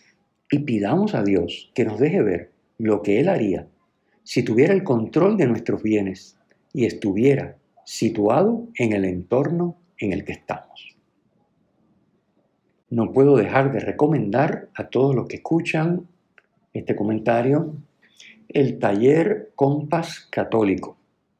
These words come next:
Manejando las Finanzas según Dios. Es un taller de diez sesiones que, apoyado en la palabra, como nos indica hoy precisamente también la parábola, la palabra de Dios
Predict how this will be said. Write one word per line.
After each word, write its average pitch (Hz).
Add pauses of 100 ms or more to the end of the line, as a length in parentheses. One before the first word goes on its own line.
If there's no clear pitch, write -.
(140)
Manejando 123
las 143
Finanzas 170
según 92
Dios. 90 (680)
Es 104
un 107
taller 123
de 110
diez 135
sesiones 120 (520)
que, 113
apoyado 120
en 113
la 165
palabra, 104 (160)
como 101
nos 87
indica 104
hoy 117
precisamente 110
también 107
la 107
parábola, 110 (180)
la -
palabra 117
de 92
Dios 123